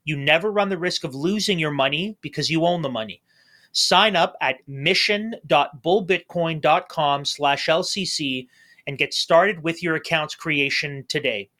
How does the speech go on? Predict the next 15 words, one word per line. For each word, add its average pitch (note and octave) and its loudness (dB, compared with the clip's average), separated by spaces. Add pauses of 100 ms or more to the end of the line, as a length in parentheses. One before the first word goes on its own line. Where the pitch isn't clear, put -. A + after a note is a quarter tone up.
(520)
Contact F#3+ 2
Bull's F3 0
best F3+ 2
in F#3 -6
the F3 -2
business F3 -2
customer F3+ -2
support - -4
team F3 -2
at C#3 -4
any G3+ -2
point D#3 -4
to - -10
request E3 -2
assistance G3 -2